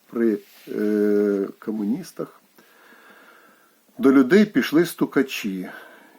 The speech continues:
І ці стукачі підходить,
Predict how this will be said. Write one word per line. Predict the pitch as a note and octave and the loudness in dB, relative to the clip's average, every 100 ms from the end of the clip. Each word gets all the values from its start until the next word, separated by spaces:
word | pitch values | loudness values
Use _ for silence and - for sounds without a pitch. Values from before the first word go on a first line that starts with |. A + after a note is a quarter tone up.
| _ _ - | _ _ -10
І | G#2 | -10
ці | - D3+ | -8 -12
стукачі | - - - G2 - - F3+ G#3 F3 _ _ _ _ _ _ _ _ - | -10 -12 -8 -8 -10 -10 -8 -8 -10 _ _ _ _ _ _ _ _ -14
підходить, | A2+ - F#2 F2 F2 | -14 -6 -6 -4 -6